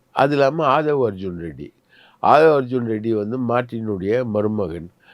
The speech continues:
பதிமூணு கேஸ் இருக்கு. என்ஃபோர்ஸ்மெண்ட் இ டி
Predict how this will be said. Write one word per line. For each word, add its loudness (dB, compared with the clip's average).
பதிமூணு 0
கேஸ் -6
இருக்கு. -4
என்ஃபோர்ஸ்மெண்ட் -4
இ 0
டி -2